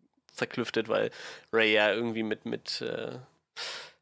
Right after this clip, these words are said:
mit Luke ein bisschen mehr beschäftigt war und so. Jetzt gibt's halt viele Shots von, von der Gruppe nochmal und eine sch-, sehr schöne Szene, finde ich, mit, äh, C drei P O. Muss ihn fragen, was macht er mit C drei P O? Und er sagt, ja, er will halt nochmal so seine Freunde sehen oder irgendwie sowas.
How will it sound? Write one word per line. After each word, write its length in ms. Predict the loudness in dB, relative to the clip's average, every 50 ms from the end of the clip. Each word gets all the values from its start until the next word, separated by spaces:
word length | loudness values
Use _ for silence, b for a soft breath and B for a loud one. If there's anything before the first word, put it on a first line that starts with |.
| _ _ _ -8
mit 320 | -4 -2 -2 -2 2 4
Luke 240 | 4 4 4 4 2
ein 80 | 2 4
bisschen 420 | 4 6 6 6 4 4 4 4
mehr 160 | 4 6 6
beschäftigt 480 | 6 4 4 4 4 4 2 -2 0 2
war 140 | 2 2 2
und 80 | 2
so. 400 | 2 2 4 4 4 4 4 2
Jetzt 180 | 0 -2 -2 -4
gibt's 160 | -6 -2 2
halt 160 | 2 0 0
viele 580 | -2 -8 -8 -4 -2 2 4 6 6 6 4 2
Shots 280 | -2 0 0 0 0 0
von, 240 | 0 0 -2 -2 -6 -6
von 260 | -6 -6 -6 -6 -4
der 140 | -2 -2 0
Gruppe 280 | 0 0 0 2 4
nochmal 320 | 4 4 4 6 6 6 6
und 100 | 6 4
eine 160 | 2 2 0
sch-, 380 | 2 2 0 0 -2 -2 -4 0
sehr 200 | 4 6 6 6
schöne 320 | 6 6 6 6 6 4
Szene, 240 | 4 2 2 2 2
finde 240 | 2 2 2 2 2
ich, 140 | 2 0 0
mit, 280 | -2 -2 -2 -4 -2
äh, 320 | 0 0 0 0 -2 -4 -4
C 160 | -2 -2 0
drei 200 | 2 4 4 4
P 180 | 4 2 4 6
O. 300 | 8 8 8 6 4 0 -10 -20 _ _ _ _ _ _ _ _ _ _ _ _ _ _ _
Muss 120 | -4 -4 -2
ihn 80 | -2
fragen, 200 | 0 0 0 2
was 120 | 2 0 0
macht 140 | 0 0
er 60 | -2 -2
mit 100 | -2 -2
C 80 | 0
drei 160 | 2 2 2
P 140 | 2 2 2
O? 20 | 2
Und 80 | 2
er 80 | 2 0
sagt, 160 | 0 0 2
ja, 80 | 4 4
er 240 | 4 4 2 0
will 160 | 0 0 2 2
halt 140 | 0 -2
nochmal 320 | -4 -4 -2 -2 -2 -2 -2
so 60 | -2
seine 200 | -2 -2 -2 -2
Freunde 300 | 0 0 0 2 2 0
sehen 240 | 0 0 0 2 2
oder 140 | 2 2 0
irgendwie 200 | 0 0 -2 -2
sowas. 460 | 0 2 2 2 0 -2 -6 -14